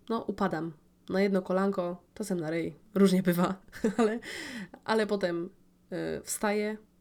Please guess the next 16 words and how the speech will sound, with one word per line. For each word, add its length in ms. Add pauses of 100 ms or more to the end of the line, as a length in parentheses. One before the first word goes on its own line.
(640)
szybko 480
lub, 320
lub 220
nie, 220 (1500)
i 160
idę 160
dalej. 340 (1300)
I 440 (120)
wiecie, 340
co 120
możecie 320
najlepszego 440
dla 120
siebie 220
zrobić? 480 (1600)
Uwaga, 280